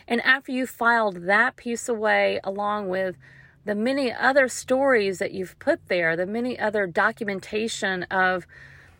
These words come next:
experiences and conversations and exchanges and relationships and just things that happen over time, the more that you document that,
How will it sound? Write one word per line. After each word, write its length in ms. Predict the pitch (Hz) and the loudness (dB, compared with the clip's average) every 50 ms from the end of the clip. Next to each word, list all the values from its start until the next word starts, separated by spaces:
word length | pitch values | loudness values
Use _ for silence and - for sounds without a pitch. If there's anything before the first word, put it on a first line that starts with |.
| _ - | _ -8
experiences 1120 | 196 - - - - - 226 233 247 247 233 220 196 190 180 - 185 175 170 165 160 160 | -8 -8 -8 -10 -4 0 2 4 6 6 4 4 2 -2 -4 -2 0 2 2 2 2 0
and 160 | 170 165 165 160 | -4 -6 -8 -8
conversations 1200 | - - 202 190 185 190 180 - - 233 247 247 240 - - 220 202 185 185 185 175 175 175 165 | -8 -8 -6 -6 -4 -6 -6 -2 0 2 2 2 0 -2 -2 -2 0 0 0 0 0 -2 -2 -2
and 280 | 175 170 160 160 160 165 - - - - - _ - | -2 -2 -2 -2 -4 -6 -10 -16 -20 -20 -20 _ -10
exchanges 920 | - 185 - - - - 214 214 226 247 247 233 - 208 185 185 180 170 170 | -10 -8 -8 -8 -6 -2 0 0 0 0 0 -2 0 0 2 2 2 0 -2
and 140 | 175 170 | -4 -4
relationships 920 | 165 170 170 185 214 247 247 - - 196 180 - - 185 175 170 - - - | -4 -4 -2 0 0 0 0 -2 -6 -8 -8 -6 -4 -2 -2 -4 -4 -10 -10
and 140 | 185 170 165 | -8 -8 -6
just 220 | 170 170 165 - | -6 -8 -8 -6
things 320 | - 214 233 254 254 233 196 | -6 -4 -2 0 0 -2 -2
that 100 | 196 165 | -4 -6
happen 600 | 147 165 185 214 247 - - 190 175 165 165 160 - - - - - - - | -6 -4 -2 -2 0 0 0 0 0 0 -2 -6 -10 -16 -20 -20 -20 -8 -2
over 220 | - 214 190 185 | 0 2 2 2
time, 640 | 170 - - 254 339 392 349 233 180 175 170 175 175 - _ _ _ _ - _ _ _ _ _ _ _ _ _ _ _ _ - - | 0 0 -2 -2 0 0 2 2 2 0 0 -4 -6 -10 _ _ _ _ -20 _ _ _ _ _ _ _ _ _ _ _ _ -16 -10
the 200 | 196 202 196 190 | -6 -4 -4 -2
more 240 | 190 196 208 214 220 | 0 2 2 2 2
that 160 | 208 202 175 | 0 -2 -4
you 120 | 170 170 | -2 -2
document 520 | 165 180 160 180 196 - 196 180 175 170 165 | 0 2 2 2 0 0 -2 -4 -2 -2 0
that, 280 | 165 160 156 156 160 | 2 2 2 2 0